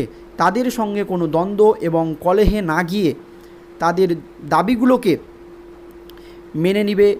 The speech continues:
নরেন্দ্র মোদী সরকার। আর এই আবহে তাদের সমস্ত দাবি দাওয়া মেনে বিরোধীদের ইন্ডিয়া জোটের যে আশা, সেই আশায় জল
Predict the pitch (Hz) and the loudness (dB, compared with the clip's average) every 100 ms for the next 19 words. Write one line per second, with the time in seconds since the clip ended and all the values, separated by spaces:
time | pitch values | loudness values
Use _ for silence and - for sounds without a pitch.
0 | - - - - - 160 175 185 175 165 | -8 -20 -20 -20 -4 0 2 0 -2 0
1 | 156 147 151 143 143 131 - - - 165 | -2 -2 -2 -4 -2 -4 -6 -20 -2 0
2 | 180 214 262 277 254 247 202 185 180 175 | 2 2 4 4 4 6 4 2 -2 -2
3 | - 220 254 - 247 220 175 196 202 196 | -4 -4 -4 -2 0 2 2 0 0 2
4 | 190 165 196 208 123 - - - - - | 2 0 -2 -2 -4 -8 -20 -20 -20 -10
5 | 147 226 254 240 247 233 - 214 220 226 | -4 0 2 2 4 2 0 -4 -4 0
6 | 233 214 208 214 214 208 156 180 156 180 | 2 2 0 2 2 2 -2 -2 0 0
7 | 196 156 - 233 247 202 180 185 170 165 | 0 0 0 0 2 0 2 0 0 2